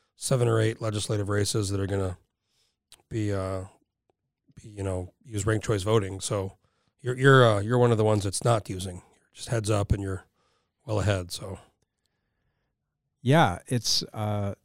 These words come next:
Speaker 2: you know, a couple races are still
Speaker 1: What do you think
Speaker 2: need
Speaker 1: about
Speaker 2: some
Speaker 1: the
Speaker 2: clarity?
Speaker 1: I, I, I've, I've been writing about the Tom McKay race and the Julie Colomb race, where they have two Republicans in there. But what do you think about the,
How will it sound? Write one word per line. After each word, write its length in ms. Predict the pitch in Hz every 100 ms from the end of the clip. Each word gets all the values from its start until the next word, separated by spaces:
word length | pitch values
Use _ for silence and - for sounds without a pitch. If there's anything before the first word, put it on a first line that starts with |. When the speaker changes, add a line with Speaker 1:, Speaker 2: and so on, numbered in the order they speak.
| -
Speaker 2:
you 80 | 185
know, 100 | 143
a 40 |
couple 280 | - - 147
races 560 | 135 131 - 131 143 -
are 180 | 147 113 -
still 680 | - - 131 123 123 123 - - -
Speaker 1:
What 100 | 175
do 40 |
you 40 | 226
think 120 | 302
Speaker 2:
need 80 | 262
Speaker 1:
about 120 | 220
Speaker 2:
some 100 | 175
Speaker 1:
the 60 | 131
Speaker 2:
clarity? 380 | 120 123 131 110 _ -
Speaker 1:
I, 200 | - 156
I, 300 | 156 185 147
I've, 140 | 160
I've 220 | 147 156
been 140 | 131 135
writing 260 | 147 147
about 220 | 139 135 120
the 280 | 117 104 98 - -
Tom 220 | - 135
McKay 360 | 117 - 123 120
race 400 | 117 117 113 -
and 160 | 107 101
the 180 | 95 - _ _ _ _ -
Julie 240 | 131 117
Colomb 340 | - 117 117
race, 220 | 107 101 117
where 60 |
they 100 | 110
have 120 | 104
two 120 | - 123
Republicans 520 | 107 117 113 113 104
in 60 |
there. 80 | 110
But 80 | 113
what 120 | 139
do 60 | 214
you 60 |
think 160 | 202 220
about 240 | 185 170
the, 180 | 147 117